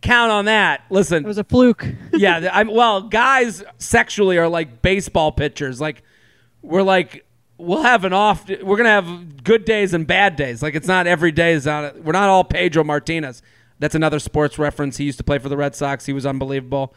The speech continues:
Speaker 1: We're probably one of the best pitchers of all time. So, okay.
Speaker 2: Never heard of him.
Speaker 1: <laughs> We powered on. I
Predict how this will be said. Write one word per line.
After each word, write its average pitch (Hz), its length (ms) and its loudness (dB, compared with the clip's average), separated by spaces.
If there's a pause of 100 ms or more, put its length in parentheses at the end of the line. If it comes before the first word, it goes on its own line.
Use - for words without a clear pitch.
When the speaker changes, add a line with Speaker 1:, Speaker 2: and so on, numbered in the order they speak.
(220)
Speaker 1:
We're 135 140 -2
probably 156 260 4
one 147 120 2
of 147 60 -2
the - 40 -8
best 143 240 -2
pitchers 135 260 -4
of 123 80 -8
all 127 140 -4
time. 117 260 -16 (340)
So, 190 380 0 (240)
okay. 185 160 0
Speaker 2:
Never 233 260 6
heard 202 180 6
of 175 80 0
him. 185 200 -4
Speaker 1:
<laughs> 285 2000 -4
We 214 140 2
powered 262 580 2
on. 147 460 -2 (180)
I 180 840 2